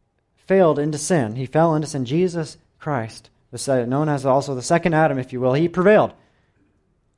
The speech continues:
Adam ushered in a time of brokenness and separation from God. Christ ushers in a time of completeness and wholeness with God, that we can be with him.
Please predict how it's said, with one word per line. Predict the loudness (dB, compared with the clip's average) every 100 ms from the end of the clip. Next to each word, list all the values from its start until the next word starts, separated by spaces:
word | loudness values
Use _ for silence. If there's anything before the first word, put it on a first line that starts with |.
| _
Adam | 0 0 2
ushered | -2 0
in | -2
a | 0
time | 0 -2
of | -2
brokenness | 0 0 0 -4 -2
and |
separation | 0 2 2 0 -4
from | -4
God. | 0 2 0
Christ | 0 0 0 -6 _ _ _
ushers | -6 -4 -4 -4
in | -4 -4
a | -4
time | -2 0 0 -2 -8 -2
of | -2 -2 -8 _
completeness | -8 -2 -2 -2 -6
and | -6 -6 -10 -20 -20 -20
wholeness | -2 0 0 -2 -4
with | -4 -4
God, | -8 -14 -16 -20 _ _ _ _ _ _ _ _ _ -12
that | -4
we | 0
can | 0 -2
be | -4 -2
with | -2 -2
him. | -4 -6 -6 -10